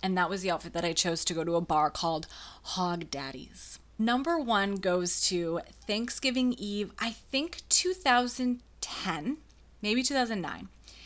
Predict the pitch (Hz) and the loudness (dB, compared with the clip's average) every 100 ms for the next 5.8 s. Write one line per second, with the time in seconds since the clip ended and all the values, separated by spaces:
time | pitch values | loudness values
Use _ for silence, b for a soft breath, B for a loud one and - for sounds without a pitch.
0 | B B B B B 226 233 302 - 359 | B B B B B -2 0 0 2 2
1 | 359 294 240 240 233 214 196 - 240 220 | 4 4 2 2 -2 -2 -4 -6 -6 -4
2 | 185 143 170 226 - 190 165 196 202 170 | -4 -4 -6 -8 -2 0 2 0 0 -2
3 | 170 - - 220 - - 190 214 208 226 | -2 -4 -4 -4 -6 -8 -2 2 2 0
4 | 220 220 220 220 208 - 185 190 190 - | -2 -2 -2 -4 -6 -6 -4 -4 -6 -12
5 | - - - 269 269 285 302 | -20 -14 -8 -2 0 0 -2